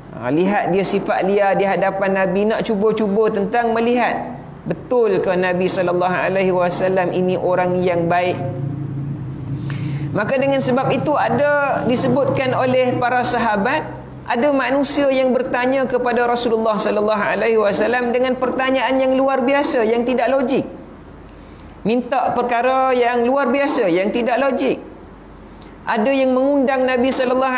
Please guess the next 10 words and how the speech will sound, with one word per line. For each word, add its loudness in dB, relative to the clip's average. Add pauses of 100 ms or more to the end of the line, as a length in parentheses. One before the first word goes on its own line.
alaihi 2
wasallam 2
di 0
tengah-tengah 0
malam 0
buta. 0 (1400)
Diajaknya 0
makan 0
apa? 0 (220)
Makan -2